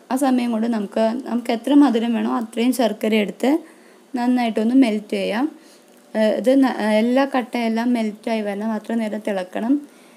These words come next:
ഇനി നമുക്ക് ഒന്ന് അരിച്ച് അതിലെ കരടൊക്കെ മാറ്റി വെക്കാം. അപ്പോൾ ഇത് just ഒന്ന് തണുത്തിട്ട് വേണം ആ പച്ചരിയുടെ മിക്സിലോട്ട് mix ചെയ്യാൻ. ആം, ഇപ്പോൾ രണ്ടും കൂടി നന്നായിട്ടൊന്ന് mix ചെയ്തെടുക്കാം.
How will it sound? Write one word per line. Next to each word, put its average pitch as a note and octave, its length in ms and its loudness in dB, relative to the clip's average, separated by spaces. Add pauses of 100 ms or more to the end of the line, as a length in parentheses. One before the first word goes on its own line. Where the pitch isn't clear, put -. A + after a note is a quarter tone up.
(200)
ഇനി A#3 120 0
നമുക്ക് A#3 400 -2
ഒന്ന് A3+ 240 0
അരിച്ച് A3+ 680 0 (500)
അതിലെ A3 320 -2
കരടൊക്കെ A3 480 -2
മാറ്റി G#3 340 -2
വെക്കാം. A3 440 -4 (480)
അപ്പോൾ A3 120 -2
ഇത് B3 140 0 (100)
just B3 260 -2
ഒന്ന് C4 200 4
തണുത്തിട്ട് A#3+ 460 0
വേണം C4+ 380 0 (140)
ആ A3+ 100 -2 (100)
പച്ചരിയുടെ A3 580 -2
മിക്സിലോട്ട് A3 600 -2
mix A3 260 -2
ചെയ്യാൻ. G#3 360 -2 (720)
ആം, F#3 440 -8 (200)
ഇപ്പോൾ A#3 160 -6
രണ്ടും A3 360 0
കൂടി G#3+ 140 -2
നന്നായിട്ടൊന്ന് G#3 580 -2
mix G#3+ 280 0
ചെയ്തെടുക്കാം. G3+ 640 -2